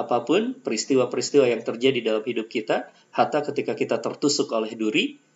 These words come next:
itu ada hitungannya di hadapan Allah Subhanahu wa taala. Kalau kita hadapi dengan apa?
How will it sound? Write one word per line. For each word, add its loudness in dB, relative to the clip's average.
itu 0
ada 4
hitungannya -2
di -8
hadapan -6
Allah -4
Subhanahu -8
wa -4
taala. -2
Kalau -2
kita -6
hadapi -2
dengan -4
apa? -4